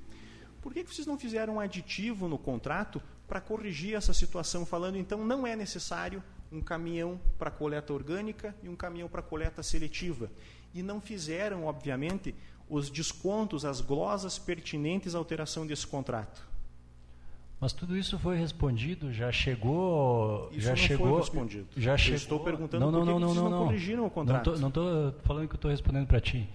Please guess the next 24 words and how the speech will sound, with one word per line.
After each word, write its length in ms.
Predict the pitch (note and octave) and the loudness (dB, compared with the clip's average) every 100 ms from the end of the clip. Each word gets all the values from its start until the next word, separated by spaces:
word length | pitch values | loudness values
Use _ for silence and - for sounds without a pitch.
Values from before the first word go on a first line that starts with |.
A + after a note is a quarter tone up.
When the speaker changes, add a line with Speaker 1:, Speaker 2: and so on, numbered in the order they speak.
| - - - - | -8 -10 -14 -10
Speaker 2:
Eu 60 | - | -6
falei 420 | - A#2 A#2+ C3+ | -6 -6 -8 -10
que 920 | - D3 D3+ D3+ C#3+ C3 A#2+ A#2 A#2+ - | -2 2 4 4 4 6 4 4 2 0
chegou 1500 | - - C#3+ C3+ B2 C#3 E3 E3+ D#3+ D3 C3 A#2+ A2 G2+ G2+ - | 2 6 6 4 4 6 8 8 10 10 10 10 10 8 4 2
até 200 | A2+ - | 2 6
um 80 | C#3 | 4
apontamento 800 | - D#3 D3 B2 G#2+ A#2+ D3 C#3 | 6 4 6 4 6 4 2 -2
do 720 | A#2 A#2 A2+ G#2+ G#2 G2+ G2 F#2+ - - - - - | 0 2 4 4 2 2 2 2 -2 -12 -14 -20 -12
Tribunal 400 | - G#2+ G#2+ A2 | -2 2 4 2
de 80 | A2 | 2
Contas, 640 | G2+ G2 A#2 C3 B2 - - | 0 -2 -2 -2 -2 -4 -4
depois 420 | G#2 G2+ A2+ A#2+ | -2 2 2 2
veio 720 | G2+ A2+ A#2+ C3+ C3+ C3 B2+ B2 | 0 0 0 0 2 2 2 0
sobre 840 | - - A#2 A#2+ A#2+ A#2+ A#2 A2+ A2+ | -2 -2 -2 0 0 2 2 2 2
o 100 | A2 | 4
controle 340 | C3 B2 C3 | 4 6 4
interno, 460 | B2+ A#2 A#2+ C#3 C#3 | 4 2 2 2 2
conversou 400 | C#3 A2+ A2 A#2 | 0 0 0 0
com 100 | A#2+ | 2
nós 260 | A2 A2+ | 4 4
sobre 260 | - A#2+ G2+ | 4 4 6
isso, 420 | G2+ C3 - - - - - - - A#2+ | 6 4 2 -6 -12 -16 -18 -20 -8 0
e 100 | A#2 | 2
foi, 880 | - C3 C#3 D#3 D3 C3+ B2 A#2+ | 6 6 8 6 4 4 2 0